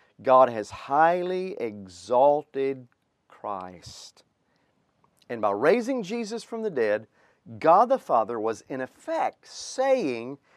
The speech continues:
he approved of Christ's work of suffering and dying for our sins.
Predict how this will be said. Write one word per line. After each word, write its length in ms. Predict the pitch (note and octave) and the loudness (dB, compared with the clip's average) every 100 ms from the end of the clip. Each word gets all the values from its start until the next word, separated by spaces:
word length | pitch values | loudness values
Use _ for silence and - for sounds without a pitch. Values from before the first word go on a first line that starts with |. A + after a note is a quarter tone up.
| _ | _
he 160 | - C#3+ | -2 2
approved 800 | A#2+ - - F3 F3+ G#3 G3+ C3 | 2 0 -2 2 2 2 -4 -4
of 180 | G#2+ - | -4 -6
Christ's 520 | - C3 C3 C3+ - | -4 0 0 -4 -8
work 300 | G#2+ A2 B2+ | -4 -4 -6
of 80 | A2 | -14
suffering 640 | - A2+ F#2+ F#2+ F#2 F2+ _ _ _ | -6 -4 -4 -8 -14 -16 _ _ _
and 200 | F2+ F2+ | -18 -8
dying 320 | G#2 F#2 E2+ | -4 -4 -6
for 140 | E2 F2+ | -14 -16
our 140 | F2 | -16
sins. 480 | - G2 E2 E2+ | -18 -20 -20 -20